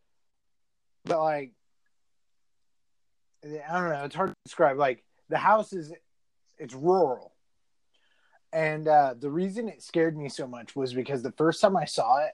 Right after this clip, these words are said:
I was out at my friend's house, out in the middle of fucking nowhere. And,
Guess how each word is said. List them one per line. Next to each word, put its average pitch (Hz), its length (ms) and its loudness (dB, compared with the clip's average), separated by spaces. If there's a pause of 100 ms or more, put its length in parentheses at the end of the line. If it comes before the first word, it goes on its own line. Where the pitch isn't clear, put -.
I 139 100 0
was 135 180 0
out 131 180 0
at 156 80 -6
my 139 160 -10
friend's 120 340 -8
house, 156 360 4 (280)
out 151 160 8
in 139 40 -12
the 139 60 -10
middle 135 260 -6
of 107 80 -18
fucking 123 280 -12
nowhere. 90 400 -16 (1500)
And, 147 360 6